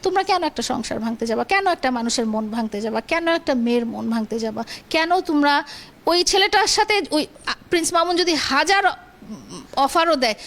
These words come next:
তুমি কেন যাবা? তোমার কি ম-, এক, মনে একটুও খারাপ লাগবে না যে এই জিনিসটা তার বউ বা তার গার্লফ্রেন্ড যদি জানতে পারে, তাহলে সে কতটা কষ্ট পাবে? আমি কতটা কষ্ট পাইছি, আমার কতটা খারাপ লাগছে। প্রত্যেকটা মেয়ের জীবনেই তো এরকম।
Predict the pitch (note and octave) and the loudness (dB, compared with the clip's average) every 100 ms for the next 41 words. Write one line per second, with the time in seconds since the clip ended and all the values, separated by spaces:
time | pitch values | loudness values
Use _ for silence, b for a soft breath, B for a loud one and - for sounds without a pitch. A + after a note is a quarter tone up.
0 | B F#4+ G#4+ - F#4+ F4 F4+ C#4 B3+ D4+ | B 2 2 4 4 4 4 2 2 0
1 | E4 D#4+ C4+ - D4 D4 D4+ G4+ G#4 G#4 | 2 4 4 2 0 0 2 4 2 0
2 | - G#4+ G4+ F#4 F#4 F4 E4+ D#4 F#4 E4 | 2 2 4 2 2 2 2 2 2 2
3 | C#4+ D#4 B - D#4+ D#4+ F4 - F4+ D#4 | 2 -2 B 0 0 2 0 0 2 2
4 | D4 D4+ E4 D4+ C#4 C#4 C4 C#4 F4 D4+ | 2 2 4 2 2 2 2 2 2 2
5 | D#4 C4+ C#4 C#4+ F4+ E4 C#4+ B3+ D4 D4+ | 2 2 2 2 2 2 0 0 -2 -2
6 | - - - D#4+ D4 D4 D4 D#4+ D4+ C#4 | -8 -10 -2 0 2 0 0 -2 0 -2
7 | - C#4+ C4+ C4+ D4 D#4 E4 F#4+ F4+ D4 | -2 0 0 2 2 2 0 0 2 0
8 | - C4 A#3+ - E4 - B B B C4+ | 0 -2 -2 -4 -8 -12 B B B 0
9 | F4 G#4 F#4+ F#4 E4+ D4+ C4 - C4 C#4+ | 2 2 2 0 0 2 0 0 -2 -2
10 | - G4 G#4 G4+ F4 D#4+ F4 D#4 E4+ D#4+ | -2 -2 -2 -2 0 2 2 2 2 2
11 | C#4+ B3 A3+ A#3 | 2 2 0 0